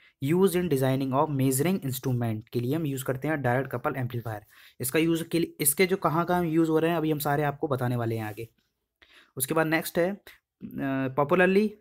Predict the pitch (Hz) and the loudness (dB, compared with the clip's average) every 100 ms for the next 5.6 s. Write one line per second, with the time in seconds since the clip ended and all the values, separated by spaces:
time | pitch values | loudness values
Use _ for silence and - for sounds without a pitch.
0 | - - 143 139 135 143 143 143 143 135 | -14 -10 -6 -4 -2 -2 -2 -4 -2 -2
1 | 139 139 131 139 151 151 160 196 - 147 | 0 0 0 0 -2 -2 -4 -8 -6 -2
2 | 143 170 - 139 135 151 185 - 127 135 | 0 0 -4 -6 -2 -4 -4 -4 0 0
3 | 143 - - - 127 123 135 135 175 202 | -2 -8 -20 -12 -6 -2 0 2 2 -2
4 | _ _ _ - 117 113 110 101 - - | _ _ _ -10 -6 -2 -2 -4 -10 -20
5 | _ - 123 165 208 | _ -4 0 2 2